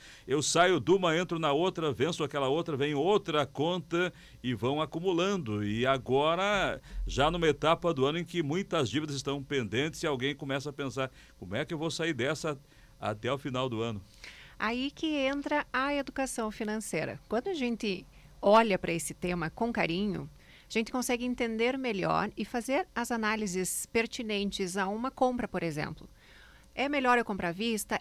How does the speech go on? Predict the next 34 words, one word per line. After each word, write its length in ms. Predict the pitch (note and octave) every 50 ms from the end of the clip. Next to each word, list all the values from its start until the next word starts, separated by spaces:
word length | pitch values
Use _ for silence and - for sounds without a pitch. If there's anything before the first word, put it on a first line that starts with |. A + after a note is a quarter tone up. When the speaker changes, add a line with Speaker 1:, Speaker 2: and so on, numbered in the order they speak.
| -
Speaker 2:
É 120 | - A#3+ B3+
melhor 280 | B3+ B3+ A#3+ A3+ G#3+
eu 60 | G#3+ G#3
comprar 340 | - F#3+ F#3 F#3 - F3
a 40 | E3
prazo? 480 | - F3+ F3+ F#3 G#3 A3+ A3+ G#3 F#3+ F#3+ -
Então 300 | G#3 G3+ G#3 A#3+ B3+ A#3+
veja 260 | A#3+ B3 D4 E4+ E4
que 120 | - D4 C4
a 180 | B3 - -
educação 400 | A3 A3 - - A#3 - B3 B3+
financeira, 380 | C#4+ C#4+ C#4 C4 - C4 A#3+ B3+
ela 180 | C4 B3+ B3
entra 260 | A3+ A3 B3 C#4 D4 C4+
nas 140 | C4 B3+
pequenas 360 | - - A#3+ - A#3+ B3+ C4 -
coisas 240 | B3 B3 B3+ A#3+
da 100 | A3 A#3
nossa 240 | A#3 A#3 A#3+ - -
rotina 560 | A#3 A#3 C4+ C4+ - - - D4 G4 F4+ A#3
mesmo 320 | F#3+ F#3+ F#3 F3+ F3 - F3+
doméstica. 640 | E3+ E3+ E3 E3 D#3+ D#3+ - - - - - - - - - - - - - - - - - - - - - - - - - - - - _ - - - - -
Pagar 320 | - C4+ B3+ C4+ C4+ C4
juros 720 | A3 G#3 A#3 C4 C#4 C#4+ A#3+ A3 E3+ E3 - - - - - - -
hoje 400 | A#3 A3+ A#3 B3 A#3 G3+ F#3+ F#3
com 140 | - G#3+
a 80 | G#3 G#3
taxa 460 | G3+ - A3+ A#3 B3+ B3 - B3+ - - - -
Selic 600 | - - - - C#4+ C4+ A#3+ A#3 A#3 A#3 - A3
no 140 | G3+ A3+ C4
patamar 420 | - C#4 - A#3+ A3 G#3+ G#3 G#3
que 100 | G#3 -
tá 320 | F3+ - G#3+ G#3+ A3+ A#3 A3 - - - - -
é 160 | A#3 B3 C#4+